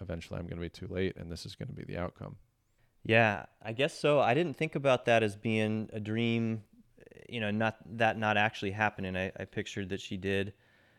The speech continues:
Speaker 2: unfortunately, jump through that picture frame, through that window. And I guess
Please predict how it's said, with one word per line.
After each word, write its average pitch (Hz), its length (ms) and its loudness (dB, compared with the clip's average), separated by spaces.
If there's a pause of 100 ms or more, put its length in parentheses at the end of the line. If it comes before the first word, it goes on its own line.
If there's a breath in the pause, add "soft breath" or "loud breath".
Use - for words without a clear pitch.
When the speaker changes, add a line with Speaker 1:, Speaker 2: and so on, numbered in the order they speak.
(280 soft breath)
Speaker 2:
unfortunately, 95 560 -4
jump 95 300 0 (240)
through 104 160 -6
that 95 180 -2
picture 98 260 -6
frame, 92 560 -2
through 107 120 -6
that 90 160 0
window. 92 400 -2 (680 soft breath)
And - 140 -4
I 101 100 2
guess 110 440 2